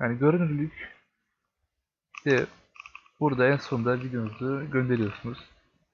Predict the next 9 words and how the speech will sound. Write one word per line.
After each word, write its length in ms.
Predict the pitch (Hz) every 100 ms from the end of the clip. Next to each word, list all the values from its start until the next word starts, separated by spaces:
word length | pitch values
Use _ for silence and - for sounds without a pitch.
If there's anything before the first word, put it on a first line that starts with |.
| _
Gizli 280 | 131 139 156
yaparsanız 540 | 160 175 170 156 156 - 131
videoyu 240 | 131 147
sadece, 680 | - 156 151 120 135 151 160 - _ _ _ -
yani 280 | 110 113 131 - _ _
kimse 220 | 175 165 151
göremez. 360 | 151 131 120 - - _ _ _ _ _ _ _ _ _ _ _ _ _ _
Yani 200 | 110 113
videonuz 300 | 127 143 147